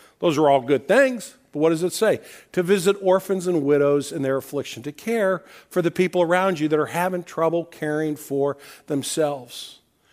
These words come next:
He gives an example in chapter two. If a brother or sister is poorly clothed, lacking in daily food, and one of you who claims to believe in God says, "Go in peace, be warm, be filled," without giving them the things that are needed for the body,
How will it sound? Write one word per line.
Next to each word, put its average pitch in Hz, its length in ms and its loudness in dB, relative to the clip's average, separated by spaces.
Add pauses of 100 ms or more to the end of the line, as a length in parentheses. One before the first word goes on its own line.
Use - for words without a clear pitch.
(120)
He 139 100 -6
gives 147 180 0
an 165 80 4
example 160 480 2
in 139 80 -2
chapter 160 340 -2
two. 196 260 0
If - 120 -6
a 147 60 0
brother 151 320 4
or - 20 2
sister - 340 -2
is 135 100 -4
poorly 175 360 2
clothed, 185 440 2 (340)
lacking 180 320 0
in 160 80 0
daily 175 300 4
food, 165 300 2
and 156 160 0
one 175 160 4
of 170 120 0
you 175 320 4
who 160 100 0
claims 190 380 0
to 175 60 -2
believe 160 280 4
in 139 80 0
God 190 380 4
says, 175 420 2 (380)
"Go 190 180 6
in 196 80 4
peace, 208 340 0
be 185 160 0
warm, 175 420 4
be 160 100 4
filled," 175 340 4
without 175 300 2
giving 185 240 2
them 180 180 4
the 156 80 -2
things 180 320 0
that 160 100 0
are 156 60 -2
needed 170 320 2
for 175 100 -4
the 147 100 2
body, 165 340 2